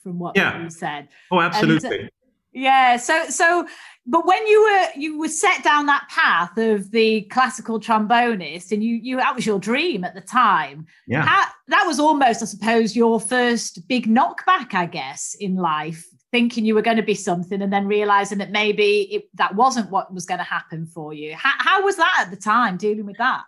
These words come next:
Speaker 2: Well, I mean, it wa-, it was a knockback in, in the sense from a, I, you know, if you call it career, if you can call it that when you're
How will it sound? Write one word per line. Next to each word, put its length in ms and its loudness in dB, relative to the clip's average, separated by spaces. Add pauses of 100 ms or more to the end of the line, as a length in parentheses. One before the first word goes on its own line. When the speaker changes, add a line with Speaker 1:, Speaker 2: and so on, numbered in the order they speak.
(160)
Speaker 2:
Well, 140 2
I 140 2
mean, 160 6
it 60 6
wa-, 140 4
it 120 4
was 240 4
a 20 4
knockback 720 2
in, 180 0
in 140 0
the 140 2
sense 360 2
from 220 2
a, 480 4
I, 280 -4
you 140 -2
know, 100 2
if 140 -2
you 60 -4
call 240 0
it 100 -4
career, 400 2
if 120 -2
you 80 -10
can 140 -4
call 220 0
it 100 -6
that 220 -4
when 120 -2
you're 320 2